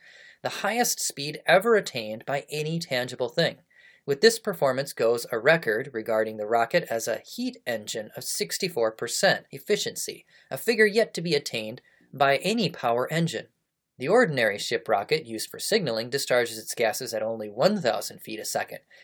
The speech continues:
and its efficiency is not over two percent. So in other words, this new rocket is sixty-four percent efficient, and that's over compared to two percent, so quite an improvement, right?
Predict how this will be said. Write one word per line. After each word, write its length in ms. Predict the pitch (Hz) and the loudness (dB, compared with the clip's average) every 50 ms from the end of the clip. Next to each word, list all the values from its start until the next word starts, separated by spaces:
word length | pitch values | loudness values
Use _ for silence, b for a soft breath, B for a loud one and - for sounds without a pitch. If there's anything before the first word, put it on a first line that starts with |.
| b b | b b
and 120 | 139 139 | 0 0
its 160 | 143 147 - - | 0 0 0 -2
efficiency 500 | 143 - 175 165 - 143 - - 127 120 | -2 -2 -2 -2 -2 -4 -6 -4 -2 -2
is 160 | 113 - - | -2 0 0
not 160 | 120 113 110 | 0 0 0
over 220 | 107 101 - - | -2 -4 -6 -12
two 320 | - _ - - 254 269 247 | -10 _ -6 -2 -2 -2 -2
percent. 560 | - - 107 - - 107 - - - - - _ _ _ _ _ _ _ | -2 -4 -6 -4 -4 -6 -8 -8 -16 -20 -20 _ _ _ _ _ _ _
So 200 | _ - 143 135 | _ 2 2 4
in 80 | 131 135 | 6 6
other 160 | 147 160 127 | 6 6 6
words, 280 | 113 107 107 104 - b b b b b | 6 4 2 0 -4 b b b b b
this 220 | b 139 139 - - | b 0 0 2 2
new 160 | 147 165 156 | 2 2 4
rocket 300 | 120 110 107 107 - 113 | 4 4 2 2 -2 -6
is 160 | - - - | -4 -2 -2
sixty-four 720 | - - - - 156 - - - 131 107 - 131 117 104 101 | 0 2 2 0 0 0 -4 -4 -4 -4 0 0 0 0 0
percent 460 | - - 117 - - 120 107 - - | -2 -4 -4 -2 -2 -4 -4 -6 -10
efficient, 500 | - - - - - - - - - - b b b b b b - | -14 -10 -10 -8 -8 -8 -8 -10 -12 -14 b b b b b b -8
and 280 | 139 123 104 101 98 - | -6 -6 -6 -6 -8 -4
that's 220 | - 131 139 139 - | 0 0 0 2 2
over 300 | 120 107 98 90 - _ _ - | -2 -2 -2 -6 -12 _ _ -16
compared 300 | - 127 - - 95 - | -16 -8 -6 -6 -6 -6
to 60 | - | -8
two 200 | - - 233 247 | -10 -8 -8 -8
percent, 460 | 240 - - - - 104 - - - | -8 -8 -10 -10 -8 -10 -12 -12 -8
so 160 | - - - - | -8 -8 -6 -4
quite 260 | - - 214 196 156 | 4 4 4 6 6
an 80 | 135 117 | 0 -4
improvement, 440 | 110 - 165 156 113 98 90 - - | -4 -2 -2 -2 -2 -4 -12 -10 -6
right? 240 | 107 123 165 170 | -4 -4 -4 -6